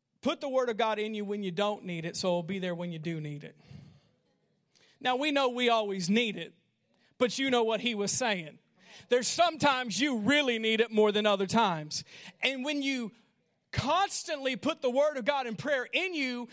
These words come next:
when you're not necessarily feeling goosebumps and like, "Amen, this is awesome, I'm getting a lot out of Leviticus today."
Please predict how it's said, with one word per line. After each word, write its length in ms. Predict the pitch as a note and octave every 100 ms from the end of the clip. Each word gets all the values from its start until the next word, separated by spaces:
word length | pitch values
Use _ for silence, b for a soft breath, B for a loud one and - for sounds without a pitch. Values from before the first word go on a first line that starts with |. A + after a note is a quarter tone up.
| B
when 120 | A#3
you're 120 | A#3
not 200 | A#3+ C4+
necessarily 380 | B3 C4+ C#4 B3
feeling 400 | - D4 A#3+ F#3+
goosebumps 760 | F#3 F#4 E4+ - G3+ F#3+ - - B B
and 160 | A3
like, 180 | A#3 A3 -
"Amen, 460 | D4+ E4 D4+ E4+ G#3
this 200 | D#4+ -
is 160 | F#3
awesome, 360 | C4+ F4 - A#3
I'm 140 | A#3+
getting 220 | B3+ E4+ A#3+
a 40 |
lot 280 | G#3+ D4+ D#4+
out 100 | C4+
of 80 | A3+
Leviticus 640 | G#3 F#3 F#4+ - B3+ -
today." 520 | G#3 F#3+ G3 F3+ B3+